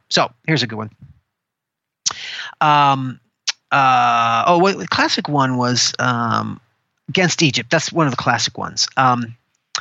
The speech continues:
Ezekiel thirty says, "For the day is near, the day of the Lord is near." There it is again. And if you read Ez-, Ezekiel thirty, it is a, it is described as a, a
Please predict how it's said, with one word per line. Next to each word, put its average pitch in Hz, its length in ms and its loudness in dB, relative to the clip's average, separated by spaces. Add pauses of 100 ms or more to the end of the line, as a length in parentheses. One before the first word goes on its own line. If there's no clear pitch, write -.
(680)
Ezekiel 233 460 2
thirty 190 320 4
says, 165 280 2
"For - 120 -4
the 143 100 2
day 175 480 4
is 147 280 0
near, 117 340 -2
the 104 140 -6
day 113 220 -2
of 120 80 2
the 156 60 4
Lord 135 260 4
is 143 100 2
near." 131 220 2
There 117 140 0
it 127 60 0
is 175 120 2
again. 147 280 2
And 156 160 2
if 160 140 -2
you 165 140 0
read 190 520 2
Ez-, 165 240 2
Ezekiel 156 540 2
thirty, 139 500 2 (460)
it 175 140 4
is 170 260 2
a, 151 220 0
it 151 240 0
is 147 160 0
described 156 760 2
as 139 280 0
a, 127 400 -2 (300)
a 120 340 -2